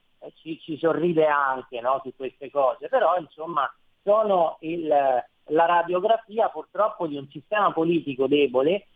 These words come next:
di partiti deboli che non riescono più ad avere un senso di grandezza, un senso della storia, e che vengono poi sottoposti spesso agli scossoni di quello che accade. Quindi questa è una cosa su cui bisogna ragionare per quei prossimi mesi,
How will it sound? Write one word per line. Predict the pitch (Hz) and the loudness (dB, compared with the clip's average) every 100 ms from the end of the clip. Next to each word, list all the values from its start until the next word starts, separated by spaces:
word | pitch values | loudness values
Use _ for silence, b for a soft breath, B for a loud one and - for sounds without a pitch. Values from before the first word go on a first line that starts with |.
| _ | _
di | 185 | -4
partiti | 185 175 - 220 175 | 0 0 0 -6 -2
deboli | 160 202 165 143 135 | 2 2 2 -2 -2
che | 139 | -2
non | 139 | -2
riescono | 151 190 190 147 143 | 2 2 0 -8 -6
più | 175 180 - _ - | -2 -2 -2 _ -2
ad | 135 | 0
avere | 160 185 | 2 0
un | 160 147 | -2 -2
senso | 180 190 185 151 | -2 -2 -4 -6
di | 147 | -2
grandezza, | 143 143 165 175 - 131 | -2 0 0 -2 -4 -14
un | 131 | -4
senso | 175 170 160 139 | -2 -2 -4 -4
della | 135 135 - | 0 0 -2
storia, | 143 120 117 131 - _ _ _ | -4 -2 0 -4 -6 _ _ _
e | - - | -12 -2
che | 254 | -2
vengono | 202 220 226 202 170 | 2 0 2 0 0
poi | 196 196 | -2 -2
sottoposti | 180 175 196 170 185 170 | -4 -4 -2 -2 -4 -14
spesso | - 185 185 | -10 -10 -4
agli | 147 147 | -4 -4
scossoni | 151 208 196 - 160 165 | -8 -8 -8 -2 -2 -2
di | 131 | -4
quello | 139 131 123 | -4 -2 -2
che | |
accade. | 120 - 104 95 - _ _ _ _ _ | -2 -6 -8 -8 -10 _ _ _ _ _
Quindi | 170 160 | -6 0
questa | 196 196 165 | 0 0 -2
è | |
una | 151 | 0
cosa | 190 185 151 | 0 -2 -6
su | 147 | -4
cui | 185 | -4
bisogna | 165 151 170 156 | -4 -4 -2 0
ragionare | 139 143 170 220 190 | -2 -2 0 0 0
per | 143 | -2
quei | - 175 | -2 -2
prossimi | 160 156 - 160 | 0 -2 -4 -6
mesi, | 190 269 214 165 | -2 -2 -2 -8